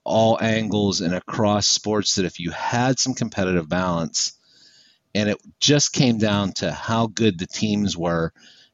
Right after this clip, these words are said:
at managing the cap, everybody had the same rules, and it was just whether, whether you could, uh, whether you were good enough at your job. That's really all it comes down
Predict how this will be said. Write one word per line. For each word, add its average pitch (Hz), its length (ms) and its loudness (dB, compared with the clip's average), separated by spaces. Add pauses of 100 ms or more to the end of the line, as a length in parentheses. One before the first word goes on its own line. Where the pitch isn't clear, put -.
(100)
at 87 260 2
managing 101 540 0
the 110 80 0
cap, 107 420 0 (960)
everybody 110 460 2
had 113 160 0
the 107 60 -4
same 110 360 2
rules, 113 560 2 (680)
and 87 560 0 (480)
it 95 180 2
was 98 160 -4
just - 240 0
whether, 101 280 -2 (260)
whether 98 280 0
you 98 300 -4
could, 110 320 2
uh, 113 420 4 (360)
whether 98 240 0
you 113 240 4
were 123 100 6
good 135 180 6
enough 135 300 4
at 135 120 4
your 135 140 2
job. 104 400 2 (140)
That's 101 240 0
really 117 340 4
all 117 220 4
it 117 100 -2
comes 117 300 0
down 90 240 0